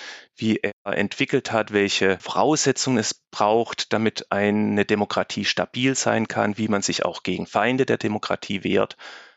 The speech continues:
Und das sind letztlich auch die inhaltlichen Impulse, die mich nach wie vor antreiben. Also diese, diese Frage immer nach den historischen Wurzeln.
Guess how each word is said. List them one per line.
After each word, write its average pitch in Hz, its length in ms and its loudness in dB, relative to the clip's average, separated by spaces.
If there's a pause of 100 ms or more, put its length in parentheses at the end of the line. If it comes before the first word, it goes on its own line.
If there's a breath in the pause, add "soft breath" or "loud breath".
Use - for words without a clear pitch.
(840 loud breath)
Und 127 220 0
das - 420 2 (760)
sind 175 520 0 (760)
letztlich 143 440 0
auch 131 140 0
die - 160 -4
inhaltlichen 117 640 0
Impulse, 123 560 -2
die 131 140 0
mich 127 160 0
nach 107 180 2
wie 131 80 0
vor 110 300 0
antreiben. 71 640 -2
Also 60 180 -2
diese, 117 540 2
diese 107 200 -4
Frage 127 500 0
immer 113 160 0
nach 107 140 -2
den 110 140 -6
historischen 104 560 -4
Wurzeln. - 480 -4